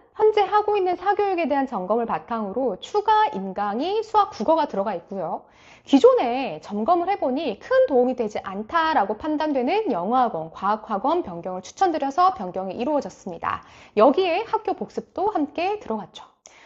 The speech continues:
죽어있는 시간들을 쏙쏙쏙 찾아서 자기주도 학습 시간을 확 늘리면서 학생의 목표에 맞춰서 플래닝 하다 보니까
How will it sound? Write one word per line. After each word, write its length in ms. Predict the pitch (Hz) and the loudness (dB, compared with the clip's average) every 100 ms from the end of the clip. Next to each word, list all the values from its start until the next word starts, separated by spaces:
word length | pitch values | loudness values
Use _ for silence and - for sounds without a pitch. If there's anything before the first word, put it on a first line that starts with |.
| - | -20
죽어있는 500 | - 277 440 466 427 | 0 4 6 6 4
시간들을 440 | 415 403 392 359 359 | 0 -2 0 0 -2
쏙쏙쏙 640 | 427 415 415 - 381 370 | -2 -2 -4 -2 -2 0
찾아서 580 | 370 359 330 403 453 480 | 0 0 4 4 4 0
자기주도 600 | - 180 247 277 262 254 | -6 -6 -6 -4 -4 -4
학습 300 | 240 - 226 | -6 -10 -8
시간을 400 | 247 240 240 262 | -4 -2 0 0
확 260 | - 480 480 | 0 0 0
늘리면서 760 | 208 247 320 208 180 285 190 - - - | 0 2 2 0 -2 -2 -2 -4 -20 -4
학생의 460 | - - 392 381 | -2 0 0 2
목표에 480 | 311 156 - 262 247 | 2 0 -2 0 2
맞춰서 640 | 208 - - 202 320 381 392 | 0 -6 -8 -4 2 2 2
플래닝 380 | 370 370 339 | -2 -2 -2
하다 180 | 339 330 | -4 -4
보니까 460 | 311 208 196 285 | -4 -6 -4 -6